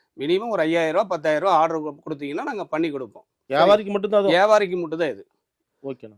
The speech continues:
Speaker 1: இதுல கலர்ஸ் பாத்தீங்கன்னா, கிட்டத்தட்ட ஒரு பத்து டிசைன்ஸ் வருங்க. கலர் பாத்தீங்கன்னா, யூனிஃபார்ம் கலர் பாத்தீங்கன்னா, ஒரு நாற்பது கலர் வரும்.
Speaker 2: வெறும் நூத்தி இருபது ரூபா?
Speaker 1: நூத்தி இருபது ரூபா.
Speaker 2: அப்பா, சூப்பர்ண்ணா.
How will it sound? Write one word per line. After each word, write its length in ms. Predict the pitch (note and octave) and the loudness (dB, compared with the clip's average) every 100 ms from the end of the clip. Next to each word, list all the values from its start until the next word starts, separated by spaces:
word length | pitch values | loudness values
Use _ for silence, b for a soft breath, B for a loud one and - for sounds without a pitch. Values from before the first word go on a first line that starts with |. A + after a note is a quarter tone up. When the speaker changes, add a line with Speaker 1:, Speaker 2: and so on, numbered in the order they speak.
| _ | _
Speaker 1:
இதுல 200 | D3+ D#3 | -4 -2
கலர்ஸ் 320 | D3 F#3+ A3 - | 2 2 2 0
பாத்தீங்கன்னா, 300 | F3+ F3 G#3+ | 0 0 -2
கிட்டத்தட்ட 340 | F3 F3 G#3 | -4 -2 -2
ஒரு 240 | G3+ F3+ | -2 -2
பத்து 280 | - E3+ D#3+ | -2 -2 -2
டிசைன்ஸ் 340 | D#3+ D#3 G3 E3 | -8 -6 -6 -6
வருங்க. 280 | C#3 C3 D#3+ - _ _ - | -6 -4 -6 -8 _ _ 0
கலர் 320 | F3 A3+ A3+ | 2 2 4
பாத்தீங்கன்னா, 360 | A3 F#3+ A3 | 2 4 2
யூனிஃபார்ம் 440 | G3+ F3+ G#3+ A3 G3 | 2 0 0 -2 0
கலர் 220 | F3+ E3 | 0 2
பாத்தீங்கன்னா, 320 | E3 D#3 D3+ B3 | 2 0 -2 -4
ஒரு 100 | E3 | 0
நாற்பது 400 | D#3+ D#3+ D3+ B2+ | 0 0 -6 -6
கலர் 220 | D3 C3+ | -4 -4
வரும். 180 | F#2 _ - | -6 _ -4
Speaker 2:
வெறும் 320 | D#3 A3 B3 | 0 0 -2
நூத்தி 180 | B3 A#3+ | -4 -4
இருபது 180 | A#3 | -2
ரூபா? 180 | A3+ A3+ E3 | 2 2 2
Speaker 1:
நூத்தி 200 | F3+ E3+ | 0 2
இருபது 240 | D3+ A#2+ | 0 -2
ரூபா. 180 | A#2 - _ | -6 -10 _
Speaker 2:
அப்பா, 200 | - C#3+ _ | -8 -8 _
சூப்பர்ண்ணா. 500 | _ C#3 E3 D#3+ B2+ | _ -8 -6 -8 -10